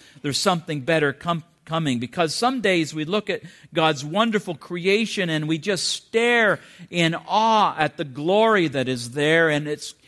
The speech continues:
it provokes us to ask this question,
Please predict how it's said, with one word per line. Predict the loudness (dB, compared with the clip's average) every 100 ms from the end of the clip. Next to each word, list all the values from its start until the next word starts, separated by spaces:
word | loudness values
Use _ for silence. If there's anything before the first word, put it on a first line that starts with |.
| -20 -20 _ _
it | 0 0
provokes | 2 -2 4 4 4 -2
us | -2 -2 -4
to | -4 0
ask | 2 0 -4 -8
this | -8 -8
question, | -8 -2 -2 -4 -8 -4 -4 -4